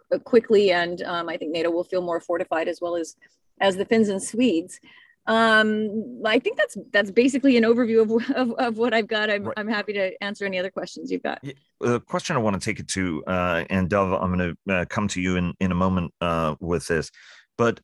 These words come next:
Speaker 2: uh, the, the nuclear saber rattling, it, this started with Putin attending a nuclear test.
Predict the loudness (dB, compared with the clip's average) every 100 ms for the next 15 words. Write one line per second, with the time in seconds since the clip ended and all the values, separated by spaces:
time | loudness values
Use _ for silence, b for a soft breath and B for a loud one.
0 | 0 2 2 0 -2 0 0 0 -2 0
1 | -2 -2 0 0 0 0 2 0 0 -2
2 | -2 -6 -2 0 0 4 4 4 0 -2
3 | -6 -8 -8 -4 -6 -4 -4 -2 0 0
4 | 0 -2 0 -2 -2 -2 -4 -6